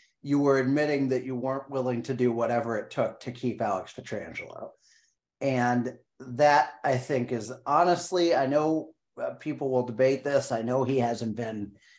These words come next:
like, sensational for the Golden Knights, but to me, that's the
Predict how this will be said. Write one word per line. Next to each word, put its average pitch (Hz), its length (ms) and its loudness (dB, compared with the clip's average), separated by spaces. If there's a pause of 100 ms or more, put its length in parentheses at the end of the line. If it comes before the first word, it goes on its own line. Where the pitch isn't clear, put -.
(220)
like, 101 360 -8 (140)
sensational 127 1200 2 (180)
for 107 540 0
the 117 140 -6
Golden 110 360 -2
Knights, 95 460 -10 (480)
but 127 240 2
to 143 100 2
me, 143 280 8
that's 127 440 4
the 123 640 4